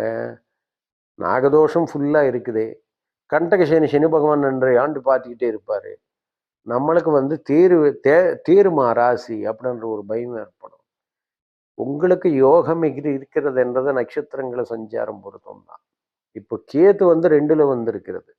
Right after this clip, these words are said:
அதனுடைய பொருள் என்ன? பக்தி மார்க்கத்தின் வழியா, ஆன்மீக நாட்டங்கள் வழியா நீங்க செல்லும் போது உங்களுக்கு யோகம் என்பது கொடுப்பாரு. Particularly சனி,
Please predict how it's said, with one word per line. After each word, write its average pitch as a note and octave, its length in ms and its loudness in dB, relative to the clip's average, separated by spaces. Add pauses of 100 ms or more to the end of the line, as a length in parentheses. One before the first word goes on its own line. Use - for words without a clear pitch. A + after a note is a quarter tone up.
அதனுடைய C#3+ 380 -2
பொருள் C#3+ 320 0
என்ன? B2+ 200 -6 (720)
பக்தி B2 460 0
மார்க்கத்தின் C#3 680 -2
வழியா, G#2 480 -6 (800)
ஆன்மீக D#3 680 2
நாட்டங்கள் B2+ 680 -4
வழியா G#2+ 440 -8
நீங்க G#2 300 -12
செல்லும் A2+ 580 -10
போது G2 400 -10 (680)
உங்களுக்கு A#2+ 420 -4
யோகம் A2 380 -2
என்பது G#2+ 320 -12
கொடுப்பாரு. F#2 520 -18 (720)
Particularly G#3+ 720 2
சனி, E3+ 340 2